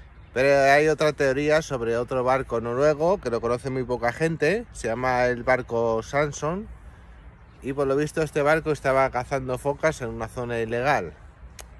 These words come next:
Por lo visto, eh, dicen que, unos dicen que estaba ahí, otros que no era, estaba atracado en el puer-, en un puerto de Islandia,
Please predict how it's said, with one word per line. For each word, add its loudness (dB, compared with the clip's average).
Por -4
lo -2
visto, 0
eh, -2
dicen -4
que, -4
unos -4
dicen -6
que -10
estaba -2
ahí, 0
otros -4
que -2
no -4
era, 0
estaba 0
atracado -2
en -4
el -2
puer-, -6
en -8
un -8
puerto -4
de -2
Islandia, -2